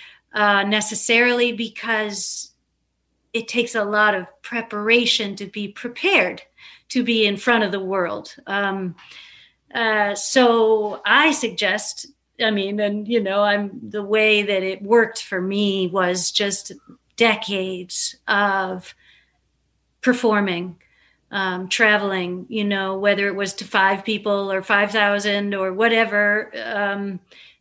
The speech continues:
the job was the same. And that was to become completely naked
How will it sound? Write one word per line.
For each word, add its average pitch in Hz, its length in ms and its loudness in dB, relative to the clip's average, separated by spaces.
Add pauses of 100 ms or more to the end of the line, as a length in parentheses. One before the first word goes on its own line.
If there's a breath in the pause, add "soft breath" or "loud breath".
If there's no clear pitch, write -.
(360)
the 220 100 4
job 220 460 4
was 214 200 -2
the 208 140 -4
same. 196 760 -2
And 214 240 -4
that 226 360 2
was 208 640 -2
to 214 540 -4 (1900 soft breath)
become 254 480 2
completely 262 600 0
naked 226 580 0